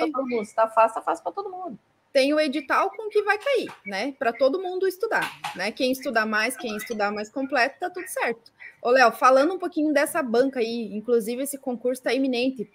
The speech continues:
Speaker 2: é, pode sair aí a qualquer momento, virando o mês agora de setembro pra outubro, o edital pode ser publicado a qualquer momento, um baita de um edital, uma guarda muito boa lá no Paraná,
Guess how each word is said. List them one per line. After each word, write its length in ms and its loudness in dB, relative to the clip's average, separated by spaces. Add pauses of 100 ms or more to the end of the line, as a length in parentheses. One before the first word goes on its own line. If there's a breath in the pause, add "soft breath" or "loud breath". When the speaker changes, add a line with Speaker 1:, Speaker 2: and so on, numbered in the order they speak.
(140)
Speaker 2:
é, 300 4
pode 300 0
sair 400 0
aí 240 0
a 40 -10
qualquer 360 -4
momento, 420 -4
virando 360 0
o 20 -2
mês 320 -2
agora 340 2
de 100 -8
setembro 400 -4
pra 200 0
outubro, 420 -4 (320)
o 40 -4
edital 340 0
pode 200 0
ser 120 0
publicado 500 -2
a 40 -2
qualquer 340 -4
momento, 440 -4 (320 loud breath)
um 120 -4
baita 360 4
de 80 -4
um 80 -2
edital, 460 0
uma 140 -2
guarda 280 2
muito 260 -2
boa 260 4
lá 120 4
no 100 -4
Paraná, 440 -2